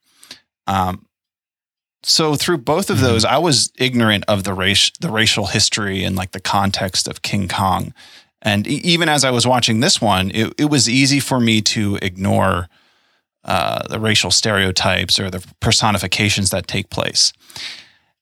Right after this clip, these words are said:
Speaker 1: And I think that's because the film itself, it, it's not, it's, I think it's implicit rather than being explicit about these things. Um,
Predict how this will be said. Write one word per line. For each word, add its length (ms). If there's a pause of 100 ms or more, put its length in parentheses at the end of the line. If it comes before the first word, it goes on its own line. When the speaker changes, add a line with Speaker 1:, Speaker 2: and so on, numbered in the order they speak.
Speaker 1:
And 360
I 120
think 200
that's 180
because 520
the 100
film 380
itself, 720 (600)
it, 140 (680)
it's 360
not, 360
it's, 340 (480)
I 60
think 140
it's 140
implicit 600
rather 320
than 240
being 540 (140)
explicit 640 (200)
about 360
these 240
things. 500 (720)
Um, 560